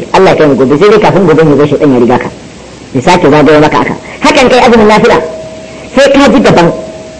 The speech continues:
To, amma kuma kafin ka yi, gobe ba ga alhamis ba, to, sai ka samu rigingimu ya ɗan daddare, ko da wani ba abin buɗa mai yake da suna sahur, ko kuma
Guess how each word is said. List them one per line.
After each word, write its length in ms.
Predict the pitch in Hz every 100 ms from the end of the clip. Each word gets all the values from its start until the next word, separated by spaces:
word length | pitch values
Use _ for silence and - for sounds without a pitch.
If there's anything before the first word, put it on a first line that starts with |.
| - - -
To, 60 | 254
amma 180 | 226 247
kuma 160 | 254 262
kafin 300 | 214 180 202
ka 100 | 175
yi, 120 | 147 - - -
gobe 240 | 143 214 277
ba 100 | 226
ga 100 | 202 196
alhamis 220 | 220 240
ba, 120 | 208 208 - -
to, 80 | - - - -
sai 100 | 202
ka 100 | 208
samu 160 | 185 156
rigingimu 480 | 131 127 107 143 147
ya 80 | 135
ɗan 160 | 143
daddare, 320 | 110 104 120 120
ko 100 | 170
da 80 | 196
wani 140 | 185 190
ba 120 | 180
abin 160 | 175 180 - 147
buɗa 200 | 156 139
mai 340 | 135 135 143
yake 120 | 175
da 80 | 202
suna 160 | 151 185
sahur, 220 | 156 180 175 -
ko 80 | 302
kuma 80 | 202